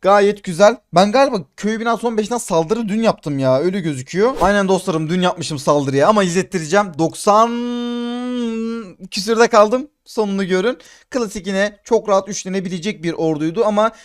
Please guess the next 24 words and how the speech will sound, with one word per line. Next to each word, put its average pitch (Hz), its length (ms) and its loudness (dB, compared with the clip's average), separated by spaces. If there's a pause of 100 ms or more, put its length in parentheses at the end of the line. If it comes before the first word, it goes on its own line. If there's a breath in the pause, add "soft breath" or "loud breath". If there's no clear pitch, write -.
(120)
bir 208 180 -4
türlü 196 180 -4
istediğim 196 440 -8
gibi 175 160 -8
saldırı 185 440 -2
gitmedi 170 460 -4
arkadaşlar. 135 520 -2
Süreden 165 540 -2
yedik, 156 240 -6
hatta 190 200 -4
çarpı 180 320 -4
iki 185 180 -8
yapacağım. 180 360 -4 (320 soft breath)
Direkt 214 200 -2
Zeppelin'i 170 380 -4
klasik 180 420 -6
buraya 180 180 -4
indirdim. 202 440 -6 (300 soft breath)
İki 180 200 -10
klon, 170 280 -6 (100)
bir 185 100 -10
görünmez, 147 480 -4
bir 170 100 -6
öfke. 160 400 -6